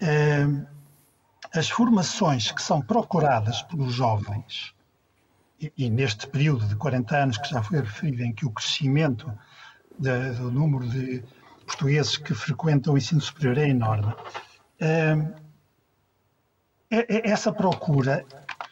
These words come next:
é influenciada por, por muitos fatores. Eh, o, curiosamente, muitos estudos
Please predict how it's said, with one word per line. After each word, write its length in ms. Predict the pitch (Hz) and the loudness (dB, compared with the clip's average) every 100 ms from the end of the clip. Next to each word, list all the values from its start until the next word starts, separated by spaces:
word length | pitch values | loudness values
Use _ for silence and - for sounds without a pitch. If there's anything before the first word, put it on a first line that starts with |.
| - - _ - 190 | -18 -20 _ -4 2
é 40 | 202 | 4
influenciada 460 | 185 180 165 196 175 - | 4 4 4 2 0 0
por, 100 | 175 165 147 151 143 | 0 0 -2 -4 -2
por 80 | 156 | 2
muitos 200 | 175 196 | 2 2
fatores. 440 | - 127 123 - - - - - - - _ _ - | 0 -2 -4 -10 -14 -18 -18 -18 -18 -20 _ _ 0
Eh, 320 | 165 156 - - | 2 2 -2 0
o, 80 | 214 240 - | 2 2 2
curiosamente, 500 | 240 175 160 175 190 | 2 4 2 4 4
muitos 200 | 202 - | 4 2
estudos 360 | 202 214 180 | 2 2 4